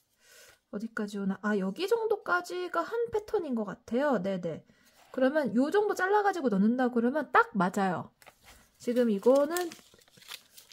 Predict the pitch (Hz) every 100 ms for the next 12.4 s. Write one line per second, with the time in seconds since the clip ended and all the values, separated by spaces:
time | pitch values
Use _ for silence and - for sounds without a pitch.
0 | - _ - 262 254 254 302 370 370 320
1 | - 226 294 302 247 214 208 240 233 190
2 | 185 233 214 165 - - 220 302 220 180
3 | 233 220 208 254 180 - 254 233 254 320
4 | 311 175 - - - - _ _ - 220
5 | 247 359 359 339 320 302 277 240 233 226
6 | - 220 220 359 - 359 320 277 269 262
7 | 240 - 208 196 214 247 349 403 - 330
8 | 185 202 196 190 185 - 220 233 190 185
9 | - 185 175 208 349 - _ _ _ _
10 | _ _ _ _ _ _ _ _ _ _
11 | _ _ _ _ _ _ _ _ _ _
12 | - 208 202 190